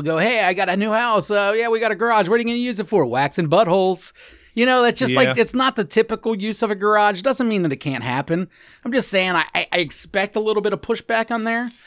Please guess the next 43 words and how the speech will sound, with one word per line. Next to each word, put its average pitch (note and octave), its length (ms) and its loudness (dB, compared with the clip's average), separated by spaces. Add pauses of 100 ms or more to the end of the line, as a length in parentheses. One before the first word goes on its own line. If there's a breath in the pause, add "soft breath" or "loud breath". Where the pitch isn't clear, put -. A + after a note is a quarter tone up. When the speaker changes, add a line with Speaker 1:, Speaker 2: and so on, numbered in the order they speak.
(240 loud breath)
Speaker 1:
Um, D3 400 2 (180)
Speaker 2:
Yeah, E3+ 240 0
I F3 140 2
mean, F3+ 100 2
I F3+ 80 4
could D#3 160 -4
see G#3+ 120 -4
a F3+ 60 -2
little D#3 280 -2
Speaker 1:
I, A#3+ 60 2
I - 60 0
feel F4 140 0
Speaker 2:
pushback. F4 60 0
Speaker 1:
like D#4 160 2
I G#3 80 0
can D3 120 -6
navigate A2+ 400 -8
around F#2 300 -8
it, D#2+ 80 -14
though. E2+ 160 -12
I, F3 280 -2
I - 20 -2
feel A#3+ 180 0
like G3+ 160 0
we F3 140 -4
can D3 120 -4
get C#3 140 -4
it F#2+ 100 -14
done. G2+ 320 -8
Don't D#3 180 2
get C#3+ 100 4
me A#2 80 0
wrong, G#2+ 300 -4
but D3 360 0
Speaker 2:
It's F3 160 -2
journalistic F3+ 580 0
integrity A2 540 -4
is E2+ 140 -14
what F2+ 100 -12
it F2 100 -12
is. D#2+ 300 -14
Speaker 1:
Yeah, A2 140 -2
well, C#3 280 -2